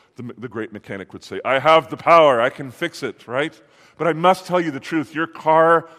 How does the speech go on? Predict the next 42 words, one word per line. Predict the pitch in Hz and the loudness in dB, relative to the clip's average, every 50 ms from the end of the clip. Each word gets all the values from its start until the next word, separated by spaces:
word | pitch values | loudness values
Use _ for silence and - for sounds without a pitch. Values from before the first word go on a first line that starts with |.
| _ - | _ -12
has | 143 135 120 | -12 -10 -10
a | 127 | -12
serious | - - 147 139 139 135 127 117 - | -14 -10 -8 -6 -6 -6 -8 -10 -12
problem. | _ - 123 120 107 101 92 90 | _ -6 -6 -6 -6 -8 -12 -10
That's | 101 117 131 131 - _ | -6 -6 -6 -6 -10 _
the | - 117 | -20 -20
truth | - - 131 135 131 _ | -18 -16 -16 -16 -16 _
part. | - - 85 - _ _ _ _ _ _ _ - | -18 -18 -18 -18 _ _ _ _ _ _ _ -20
But | 127 107 | -20 -18
the | - 113 | -16 -14
grace | 101 117 120 131 127 - - | -10 -8 -8 -8 -8 -10 -12
is, | 101 98 90 - - - | -14 -14 -14 -18 -18 -18
"I | 98 | -18
can | 107 _ - 117 | -18 _ -20 -20
fix | - - 117 _ - - | -16 -16 -18 _ -18 -20
it. | 82 - _ _ _ | -20 -20 _ _ _
I | 101 | -20
can | 98 _ _ 98 | -20 _ _ -20
fix | _ 123 110 _ - - | _ -20 -20 _ -20 -20
it." | - _ _ _ _ _ _ _ _ _ _ _ _ | -20 _ _ _ _ _ _ _ _ _ _ _ _
So | _ - - 117 107 104 101 | _ -14 -12 -10 -10 -10 -10
confess | _ _ - 139 123 - _ - 127 120 113 - - - | _ _ -16 -16 -16 -14 _ -6 -4 -4 -6 -8 -16 -18
your | 110 95 | -18 -18
sin. | - - - 120 117 98 87 | -18 -16 -14 -12 -12 -12 -14
Confess | - - 110 98 _ - 127 120 113 - - | -18 -20 -20 -20 _ -6 -4 -4 -4 -6 -18
the | _ - | _ -20
truth. | _ - - 127 113 101 _ _ - - _ - - | _ -18 -16 -14 -14 -14 _ _ -20 -20 _ -16 -10
Agree | 123 127 117 - 107 113 123 135 139 139 143 | -10 -10 -10 -12 -14 -10 -8 -6 -4 -4 -4
with | 143 135 127 - - | -4 -4 -6 -8 -8
God's | - 127 127 131 131 135 113 117 | -8 -4 -2 0 0 -2 -2 -8
assessment | 113 - - 135 131 - - - 120 113 | -16 -12 -8 -8 -8 -8 -8 -14 -12 -12
of | 110 95 | -12 -14
yourself, | 104 101 - - 113 101 98 - | -14 -18 -14 -10 -10 -10 -10 -10
because, | 117 - _ - 120 110 | -18 -20 _ -14 -14 -14
beloved, | _ - 110 110 113 117 120 110 | _ -16 -12 -10 -10 -10 -10 -14
right | 95 95 101 117 131 139 147 _ _ _ _ _ _ _ - | -14 -12 -8 -8 -8 -8 -8 _ _ _ _ _ _ _ -10
on | 123 131 135 139 143 139 135 | -8 -8 -6 -6 -8 -10 -10
the | 131 123 | -12 -14
telling | _ - - 123 131 131 127 131 | _ -8 -6 -6 -6 -6 -8 -10
of | 123 107 | -12 -14
the | 113 | -16
truth | - _ - - 131 131 _ | -20 _ -14 -14 -14 -14 _